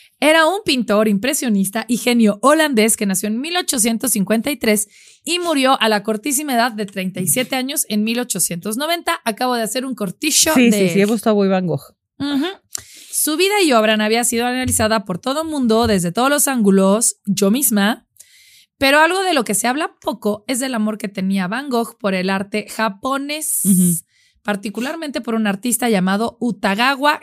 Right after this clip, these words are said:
Speaker 1: Hiroshige, y también conocido como Ando Hiroshige.
Speaker 2: Mm.
Speaker 1: Este güey fue un artista japonés que nació en mil setecientos noventa y siete y vivió hasta mil ochocientos cincuenta y ocho. O
Speaker 2: Ujú.
Speaker 1: sea, se murió cuando Van Gogh tenía cinco años, pero eso <laughs> no nos ha impedido
Speaker 2: Ujú,
Speaker 1: nada
Speaker 2: ujú.
Speaker 1: nunca, ¿verdad?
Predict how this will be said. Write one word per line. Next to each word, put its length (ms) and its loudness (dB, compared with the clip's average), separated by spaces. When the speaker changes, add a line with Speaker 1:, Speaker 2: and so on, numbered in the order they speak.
Speaker 1:
Hiroshige, 920 0
y 60 0
también 240 0
conocido 340 0
como 320 -6
Ando 520 0
Hiroshige. 540 -10
Speaker 2:
Mm. 100 0
Speaker 1:
Este 240 0
güey 200 2
fue 140 0
un 80 0
artista 400 0
japonés 440 -4
que 100 -4
nació 160 -4
en 200 -4
mil 160 -4
setecientos 540 -2
noventa 300 -2
y 40 -2
siete 280 -2
y 20 0
vivió 220 -2
hasta 180 -6
mil 260 0
ochocientos 600 -4
cincuenta 420 -2
y 60 0
ocho. 300 -4
O 40 -2
Speaker 2:
Ujú. 120 2
Speaker 1:
sea, 280 0
se 220 -6
murió 280 -6
cuando 300 -4
Van 140 -2
Gogh 200 -6
tenía 240 -4
cinco 260 -6
años, 200 -8
pero 220 -4
eso 220 -4
<laughs> 60 0
no 120 -2
nos 200 0
ha 60 0
impedido 460 -6
Speaker 2:
Ujú, 260 0
Speaker 1:
nada 400 -2
Speaker 2:
ujú. 100 -4
Speaker 1:
nunca, 200 -8
¿verdad? 240 -4